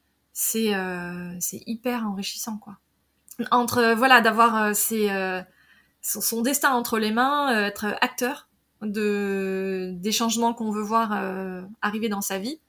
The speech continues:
c'est, voilà. Et encore une fois, euh, on se, on se détend. Il y a les, il y a les bons moments pour le faire. Moi, des fois, souvent, on me dit, « Mais, euh, où est-ce que t'as le temps de faire tout ça ? » Euh, euh, bah, en réalité, c'est des choix.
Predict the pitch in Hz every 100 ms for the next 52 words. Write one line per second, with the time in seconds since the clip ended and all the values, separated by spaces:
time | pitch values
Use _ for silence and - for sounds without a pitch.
0 | _ _ _ _ _ - - 190 180 175
1 | 170 175 185 - - 220 233 240 240 277
2 | 330 - _ _ _ _ _ - 208 196
3 | 190 185 - 226 226 - 214 190 180 175
4 | - 233 208 233 247 302 - _ _ _
5 | _ _ _ - 220 220 220 202 202 208
6 | 220 269 277 254 254 233 214 208 202 -
7 | _ _ _ _ _ _ _ - 233 220
8 | 226 294 254 254 233 254 226 202 196 196
9 | 202 254 - 247 202 196 240 247 214 -
10 | - 269 277 285 233 196 190 _ _ _
11 | _ _ _ _ - 196 190 190 185 190
12 | 196 196 202 214 220 330 - 202 208 214
13 | 269 277